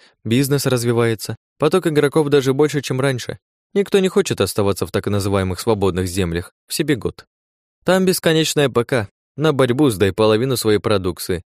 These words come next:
а за сырьё плати втридорога, за данжи плати, за учителей плати.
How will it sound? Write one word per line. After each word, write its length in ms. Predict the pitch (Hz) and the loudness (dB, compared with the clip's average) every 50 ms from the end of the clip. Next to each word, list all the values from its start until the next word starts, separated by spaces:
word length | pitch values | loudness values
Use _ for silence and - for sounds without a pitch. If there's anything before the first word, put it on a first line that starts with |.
| _ _ - | _ _ -2
а 140 | 151 165 156 | 0 2 2
за 120 | 160 160 | 2 2
сырьё 320 | - 170 160 143 165 180 - | 2 2 2 2 2 2 2
плати 300 | - 131 120 110 - 107 | 2 2 2 2 0 -2
втридорога, 680 | 95 90 - 127 117 139 135 123 120 117 110 107 101 98 - _ _ _ | -2 -2 -2 -2 -2 0 0 0 0 0 0 0 -2 -4 -8 _ _ _
за 180 | 123 117 151 170 | -2 2 2 4
данжи 300 | 165 196 196 156 - 123 | 4 2 0 0 -2 -2
плати, 500 | - 110 98 98 90 - 135 135 131 - _ _ _ | 0 2 2 2 2 0 -4 -4 -4 -6 _ _ _
за 220 | - 123 127 160 175 | -4 0 2 2 2
учителей 500 | 175 - 170 147 127 117 107 113 113 120 | 2 0 0 0 0 2 2 2 2 2
плати. 460 | - 120 117 113 101 - 113 104 101 | 2 0 0 0 0 -2 -4 -4 -6